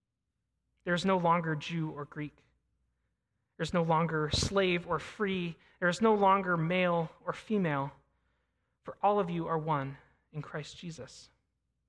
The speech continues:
Pride tells us that we're not one, that some people are better than others. Christ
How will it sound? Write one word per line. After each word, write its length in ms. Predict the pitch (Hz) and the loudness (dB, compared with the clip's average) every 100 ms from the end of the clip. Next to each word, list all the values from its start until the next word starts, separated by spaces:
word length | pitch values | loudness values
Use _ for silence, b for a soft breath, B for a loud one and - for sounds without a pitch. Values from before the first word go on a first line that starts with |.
| _ _ _ _ _ _ _ _ _ _ _ _ _ _ _ _ _ _ _ _ _ | _ _ _ _ _ _ _ _ _ _ _ _ _ _ _ _ _ _ _ _ _
Pride 300 | - 190 185 | -4 -2 -2
tells 240 | 170 165 160 | -4 -4 -4
us 180 | 151 - | -12 -14
that 140 | 165 | -12
we're 100 | 160 | -8
not 320 | 151 147 135 | -8 -8 -14
one, 260 | 151 143 147 _ _ _ _ _ _ _ _ _ _ _ - | -16 -18 -20 _ _ _ _ _ _ _ _ _ _ _ -8
that 280 | 151 - - | -8 -8 -8
some 240 | - 170 | -4 -4
people 480 | - - 156 147 147 | -4 -8 -6 -6 -8
are 80 | 151 | -10
better 240 | 143 139 | -8 -8
than 140 | 135 131 | -8 -12
others. 480 | 127 131 - - _ _ _ _ _ _ _ _ _ _ _ _ _ _ _ _ _ _ _ _ _ _ _ | -12 -16 -18 -20 _ _ _ _ _ _ _ _ _ _ _ _ _ _ _ _ _ _ _ _ _ _ _
Christ 480 | - 190 151 - | -4 -4 -4 -12